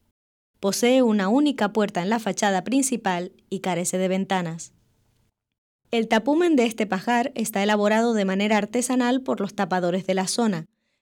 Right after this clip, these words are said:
personas especializadas en el oficio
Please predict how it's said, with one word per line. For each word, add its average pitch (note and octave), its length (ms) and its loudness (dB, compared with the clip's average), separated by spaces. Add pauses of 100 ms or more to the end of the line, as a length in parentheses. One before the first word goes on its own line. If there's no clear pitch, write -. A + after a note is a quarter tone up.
(100)
personas B3+ 500 0
especializadas F#3+ 920 0
en G3+ 140 0
el C#4 100 2
oficio A3+ 580 0